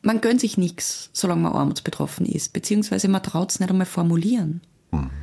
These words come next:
Speaker 1: Inzwischen ist Gönnen für mich wirklich einfach, die Kinder zum Beispiel von der Schule und von der Arbeit abholen und zu Erna sagen,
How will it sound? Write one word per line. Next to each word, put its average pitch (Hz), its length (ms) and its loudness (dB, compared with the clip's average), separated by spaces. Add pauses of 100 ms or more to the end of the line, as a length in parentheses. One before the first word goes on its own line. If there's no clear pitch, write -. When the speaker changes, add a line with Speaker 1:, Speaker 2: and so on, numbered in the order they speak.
(800)
Speaker 1:
Inzwischen 269 600 2
ist - 300 -2
Gönnen 233 380 4
für 220 220 0
mich 214 840 0 (800)
wirklich 240 680 -2
einfach, 202 500 0 (200)
die 214 60 2
Kinder 254 360 2
zum 220 140 2
Beispiel 220 200 -2
von 220 160 2
der 220 100 2
Schule 247 340 2
und 254 100 2
von 214 140 0
der 202 100 2
Arbeit - 280 -2
abholen 226 500 0 (1000)
und 226 140 2
zu 233 100 2
Erna 202 280 2
sagen, 220 440 0